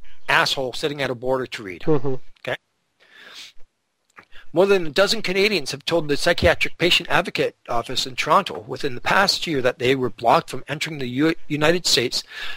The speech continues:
Speaker 1: after the records of mental illness was shared with the U S Department of Homeland Security.
Speaker 2: Yes,
Speaker 1: Okay.
Speaker 2: yes, that one's, uh, quite disturbing that, uh, Canadians are sharing so much information with other countries.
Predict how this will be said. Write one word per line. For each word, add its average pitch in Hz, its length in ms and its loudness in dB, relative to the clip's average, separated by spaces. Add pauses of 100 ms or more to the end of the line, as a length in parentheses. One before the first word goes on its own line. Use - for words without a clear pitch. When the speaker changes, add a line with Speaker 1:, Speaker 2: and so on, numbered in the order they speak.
(100)
Speaker 1:
after 180 280 2
the 190 100 0
records 175 360 2
of - 300 -6
mental 135 360 -4
illness 147 340 -2
was 135 80 0
shared 143 320 6
with 123 140 -6
the 135 80 -4
U 131 200 2
S 160 140 4
Department 135 460 0
of - 80 -20
Homeland 127 480 -6
Security. - 500 -4 (540)
Speaker 2:
Yes, 185 320 10
Speaker 1:
Okay. 135 140 4
Speaker 2:
yes, 127 120 2
that 151 240 4
one's, 147 240 6
uh, 143 160 6
quite - 260 4
disturbing 139 600 8
that, 123 320 4
uh, 123 300 6 (120)
Canadians 131 640 4
are 113 120 4
sharing 131 420 6
so 135 160 6
much 120 180 2
information 123 560 4
with 107 160 0
other 110 160 2
countries. - 480 2